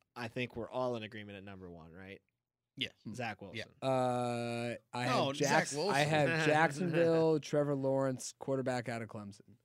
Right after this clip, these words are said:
Speaker 1: Yes, Jacob. Thank you for doing it the official way,
Speaker 3: That's
Speaker 1: too.
Speaker 3: how I will read,
Speaker 1: Jacksonville
Speaker 3: that's
Speaker 1: Jaguars
Speaker 3: how I will
Speaker 1: select
Speaker 3: read each of my
Speaker 1: quarterback,
Speaker 3: picks
Speaker 1: Clemson,
Speaker 3: in
Speaker 1: Trevor
Speaker 3: the way that
Speaker 1: Lawrence.
Speaker 3: I wrote them.
Speaker 1: Yeah.
Speaker 3: Team, name, position, school.
Speaker 1: No
Speaker 3: Get used to
Speaker 1: surprise
Speaker 3: it.
Speaker 1: there. Trevor Lawrence going
Speaker 3: No.
Speaker 1: number one overall.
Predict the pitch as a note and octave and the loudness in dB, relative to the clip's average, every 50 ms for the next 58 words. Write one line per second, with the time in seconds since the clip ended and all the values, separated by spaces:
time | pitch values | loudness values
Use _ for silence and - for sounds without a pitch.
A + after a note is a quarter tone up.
0 | _ _ _ _ _ _ _ _ _ _ _ _ _ _ _ A2 G2 E2+ D#2 - | _ _ _ _ _ _ _ _ _ _ _ _ _ _ _ -12 -12 -12 -12 -14
1 | - - - - - F#2+ F2 - - E2 - A2+ A#2 A#2+ - B2+ B2 A#2 - B2 | -16 -18 -16 -14 -14 -14 -14 -14 -16 -14 -10 -8 -8 -8 -8 -10 -12 -12 -12 -12
2 | G#2+ G#2+ G#2 G#2 G#2 G2+ G2+ F2+ - G#2+ G2+ F#2 - A2 G2+ - - G2 F#2+ F#2 | -12 -10 -12 -12 -12 -14 -16 -14 -14 -14 -14 -12 -12 -14 -12 -12 -12 -14 -14 -14
3 | F2+ F2+ E2+ F#2+ A#2 B2 G#2+ D#3+ D#3 D#3 D#3+ D#3 D3+ D3+ D3 C#3+ D3 D3 D3 C#3+ | -14 -12 -10 -8 -8 -4 0 2 4 4 4 4 4 4 4 4 4 4 4 2
4 | D3 D3 D3+ D3+ D3+ C#3+ C#3+ C#3+ D3 E3+ D#3 C#3+ C#3+ D3 F3 F3+ F#3 F3+ D#3+ D#3 | 2 2 0 -2 0 0 4 4 6 6 6 4 4 6 6 8 8 8 8 6
5 | D#3+ E3 E3 F3 E3+ D#3+ D3+ D#3 D3 C#3+ C#3+ C#3+ - - - C3+ C#3 D3 C#3+ F3 | 6 6 6 6 6 4 4 4 4 2 2 0 -2 -6 -4 -2 0 0 2 2
6 | E3+ D3+ D#3 C3 C3 C3+ C3+ F3 E3+ - C3+ A#2+ G#2+ G2+ - - - - - - | 2 2 4 4 4 4 4 4 4 4 2 2 0 -4 -10 -14 -14 -14 -12 -10
7 | D#3 D3 D3 D3 C#3+ - D#3+ C#3+ C#3+ C#3+ D3 - - C3+ B2+ B2+ B2 A#2 A#2+ B2 | -8 -8 -8 -8 -10 -10 -10 -10 -10 -10 -12 -10 -8 -6 -4 -2 -2 0 2 4
8 | C3+ D3 D#3 D#3 D3+ D3+ D3 C#3 C3+ B2+ B2 A2+ - G#2 G2 G2 F#2+ - - - | 4 6 6 6 6 6 6 6 4 2 2 0 -4 -8 -10 -12 -10 -6 -2 0
9 | D#3 D#3 E3 F3 F3+ F#3 E3+ D3+ D3 D3+ D3+ D3+ D3+ D3+ D3+ C#3+ - C#3+ B2+ B2 | 2 2 4 2 2 2 0 0 2 4 4 4 4 2 2 0 -4 -6 -4 -2
10 | C#3 C3+ - - C#3 B2+ - - - - A2+ G#2 G2 - - _ B2 C#3 C#3+ B2 | -2 -2 -2 -4 -8 -8 -10 -12 -12 -10 -10 -10 -10 -12 -12 _ -4 -2 -2 0
11 | A#2+ A#2+ A#2 C#3+ C#3 B2+ A#2 G#2 G2 G#2+ G2 F#2+ F#2 - B2+ A#2+ A2+ A2 G#2 G#2+ | -2 -2 -2 -2 -2 -2 -2 -4 -6 -8 -10 -10 -10 -8 -8 -8 -6 -8 -8 -10
12 | G#2 G2+ F2 F2 - - G#2 F#2+ F2 A2 G#2 F#2+ G2 F#2+ F2 F2+ F#2+ F#2+ F#2 D#2+ | -12 -14 -16 -16 -14 -12 -12 -12 -12 -12 -14 -14 -14 -14 -14 -16 -16 -18 -18 -18
13 | E2+ E2+ D#2 D2+ C#2+ | -20 -20 -20 -20 -20